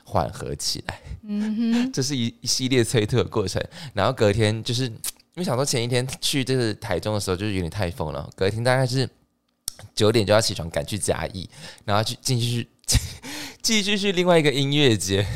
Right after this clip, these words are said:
Speaker 1: 然后就想说，啊，昨天喝很多了，就，就那个礼拜六觉得不能再喝了，就想说，嗯，不然喝一杯就好了。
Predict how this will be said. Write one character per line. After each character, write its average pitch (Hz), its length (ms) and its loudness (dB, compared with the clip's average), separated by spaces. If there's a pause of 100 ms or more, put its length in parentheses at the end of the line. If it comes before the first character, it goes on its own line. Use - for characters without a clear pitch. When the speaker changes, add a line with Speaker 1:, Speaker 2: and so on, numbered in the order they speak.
(260)
Speaker 1:
然 - 140 -2
后 180 80 0
就 160 120 0 (240)
想 127 140 0
说， 165 100 -4 (320)
啊， 180 200 -8 (320)
昨 123 140 0
天 147 160 0
喝 147 140 2
很 92 200 0
多 92 240 2
了， 92 180 0
就， - 300 -12
就 139 340 0 (220)
那 135 80 -10
个 123 120 0
礼 95 140 0
拜 113 140 2
六 117 140 4
觉 101 120 -4
得 85 60 -4
不 87 80 -6
能 85 140 -2
再 82 160 -2
喝 - 180 -12
了， - 140 -10 (300)
就 110 120 -4
想 117 120 -8
说， 113 120 -10
嗯， 190 260 -8 (640)
不 139 80 -6
然 117 80 -2
喝 107 120 -4
一 104 80 -2
杯 98 120 0
就 - 120 -8
好 - 120 -8
了。 - 120 0